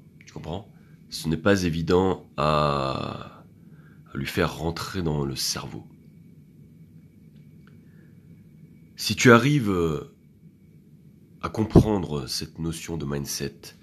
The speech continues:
et si tu arrives à changer ton mindset par l'éducation, ce qui va te faire changer le mindset,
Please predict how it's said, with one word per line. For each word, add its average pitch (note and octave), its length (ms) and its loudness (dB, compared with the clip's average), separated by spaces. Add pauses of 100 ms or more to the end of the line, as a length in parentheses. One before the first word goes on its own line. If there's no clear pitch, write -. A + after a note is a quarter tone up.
(480)
et E2+ 120 2
si F2+ 220 -4
tu - 180 2
arrives G2+ 440 2
à D#2+ 100 -4
changer A2 640 2
ton E2+ 100 -4
mindset D2+ 520 -2 (260)
par G#2+ 400 6 (200)
l'éducation, E2 680 -6 (760)
ce - 160 -4
qui - 220 -2
va G2+ 280 6 (180)
te - 80 -8
faire - 480 0
changer D#2+ 400 -4
le D2+ 60 -2
mindset, C#2 580 -4